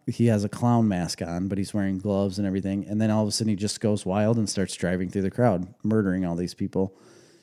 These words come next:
And they never found out who it was. And Bill Hodges was the main detective on the case. And he ends up retiring before the case is over. Well, he's been retired, pretty depressed,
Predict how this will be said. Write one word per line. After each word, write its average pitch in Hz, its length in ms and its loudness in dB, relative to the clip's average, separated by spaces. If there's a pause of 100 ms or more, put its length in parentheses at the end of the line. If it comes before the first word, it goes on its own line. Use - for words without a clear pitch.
(120)
And 120 140 2
they 117 100 4
never 123 320 6
found 110 320 2
out 98 180 0
who 113 160 2
it 90 60 0
was. 92 460 4
And 98 200 -2
Bill 120 200 6
Hodges 110 440 2
was 95 180 -2
the 98 80 -4
main 101 260 2
detective 98 760 -2 (560)
on 101 440 0 (100)
the 98 160 -4
case. 131 520 4 (380)
And 113 140 4
he 120 80 6
ends 131 160 8
up 123 160 4
retiring 98 800 2
before 104 380 0
the 98 100 0
case 104 280 -2
is 101 140 0
over. 113 360 2 (540)
Well, 117 220 8
he's 120 200 6
been 147 180 10
retired, 123 680 6
pretty 135 240 8
depressed, 110 720 2